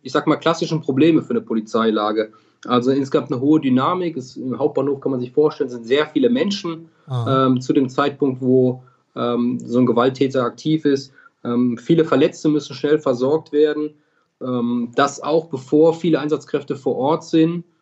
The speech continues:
Speaker 1: beziehungsweise die ersten Einsatzkräfte der Polizei, ähm, sich um den Täter oder den Täter verfolgen und, äh, die Feuerwehr dann einfach auch mal auf sich selbst gestellt ist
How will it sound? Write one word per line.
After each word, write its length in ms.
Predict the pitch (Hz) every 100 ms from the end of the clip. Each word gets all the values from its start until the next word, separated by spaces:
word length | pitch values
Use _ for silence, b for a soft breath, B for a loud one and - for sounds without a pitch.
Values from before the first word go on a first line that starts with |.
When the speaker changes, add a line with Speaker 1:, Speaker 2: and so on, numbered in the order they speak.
| _ _
Speaker 1:
beziehungsweise 680 | 120 127 139 131 139 131 127
die 120 | 127
ersten 300 | 127 135 139
Einsatzkräfte 520 | 127 131 127 135 147
der 80 | 131
Polizei, 720 | 127 131 127 139 131 131 131
ähm, 180 | 131 123
sich 160 | 127 135
um 80 | 123
den 160 | 117
Täter 320 | - 160 156
oder 140 | 120 117
den 140 | 107
Täter 300 | - 147 139
verfolgen 680 | 127 - - 135 151 160 160
und, 340 | 131 127 123
äh, 180 | 127 127
die 100 | 123
Feuerwehr 480 | - - 135 147 135
dann 120 | 131
einfach 300 | 131 135 131 -
auch 180 | -
mal 180 | 131 127
auf 200 | 127 127
sich 120 | 131
selbst 280 | 135 156 -
gestellt 380 | - - 123 123
ist 240 | 135 -